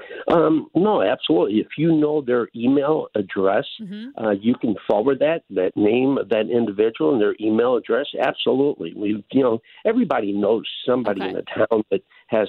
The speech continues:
Speaker 1: someone serving. So, yes, absolutely.
Speaker 2: Perfect. Rocky Sickman, Senior Vice President of Folds of Honor, thank you so much for your time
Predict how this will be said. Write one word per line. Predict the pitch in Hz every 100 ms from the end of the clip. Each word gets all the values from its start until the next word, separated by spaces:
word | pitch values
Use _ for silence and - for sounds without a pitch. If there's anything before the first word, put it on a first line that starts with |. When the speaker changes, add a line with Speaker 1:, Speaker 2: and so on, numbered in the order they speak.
| -
Speaker 1:
someone | 110 104 98 90
serving. | 104 113 135 -
So, | 104 101
yes, | 131 104 - - -
absolutely. | 117 - 113 104 - 85 _ _ _
Speaker 2:
Perfect. | 208 190 175 - _ _ _
Rocky | 240 277 294 294 277 -
Sickman, | - 277 - 247 240
Senior | 262 254 247
Vice | 220 233 226
President | - 233 226 220 220 214
of | 190
Folds | - - 208 208
of | 202
Honor, | 196 202 208
thank | 202 269 311 320
you | 339
so | - 269 277
much | 269 254 -
for | - 247 247
your | 254 220
time | - - 214 220 214 214